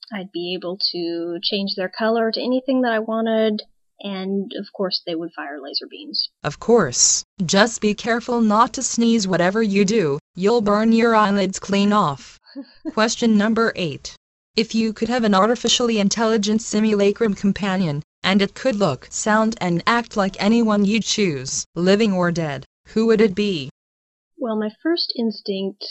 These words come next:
Speaker 1: is to say Johnny Depp for reasons that should be obvious, but
Speaker 2: Ah, yes,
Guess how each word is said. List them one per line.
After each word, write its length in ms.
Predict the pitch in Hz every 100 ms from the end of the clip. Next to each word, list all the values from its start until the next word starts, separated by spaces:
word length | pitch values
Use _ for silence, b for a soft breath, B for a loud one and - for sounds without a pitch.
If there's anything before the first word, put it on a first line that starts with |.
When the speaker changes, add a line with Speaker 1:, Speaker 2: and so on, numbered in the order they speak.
| - - -
Speaker 1:
is 240 | 190 202 -
to 80 |
say 400 | 196 - 180 175 180
Johnny 380 | 185 175 170 190
Depp 340 | 220 196 185 196 _ _
for 440 | 214 180 180 180 202 _ _
reasons 460 | 233 190 202 170 -
that 140 | 170 -
should 220 | - 190 202
be 120 | 170
obvious, 640 | 160 - 185 214 - - - _
but 300 | 180 160 160 - _ _
Speaker 2:
Ah, 140 | 196 208
yes, 560 | 196 143 127 - -